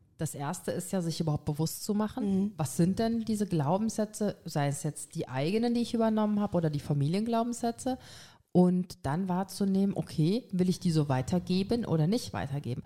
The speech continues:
Speaker 1: Und da sehe ich uns tatsächlich jetzt, ähm, als erwachsene Menschen in der Verantwortung,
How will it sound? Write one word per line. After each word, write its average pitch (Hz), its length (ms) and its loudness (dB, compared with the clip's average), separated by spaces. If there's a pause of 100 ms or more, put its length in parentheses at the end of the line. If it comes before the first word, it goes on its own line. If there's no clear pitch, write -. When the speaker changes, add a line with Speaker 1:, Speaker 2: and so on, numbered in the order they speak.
(280)
Speaker 1:
Und 170 160 4
da 180 140 2
sehe 185 260 -2
ich - 200 -6
uns 220 180 0
tatsächlich 165 580 -4
jetzt, - 320 -4
ähm, 160 280 -2 (320)
als 156 200 2
erwachsene 151 460 -4
Menschen 156 380 -2
in 160 100 0
der 156 80 0
Verantwortung, 202 960 0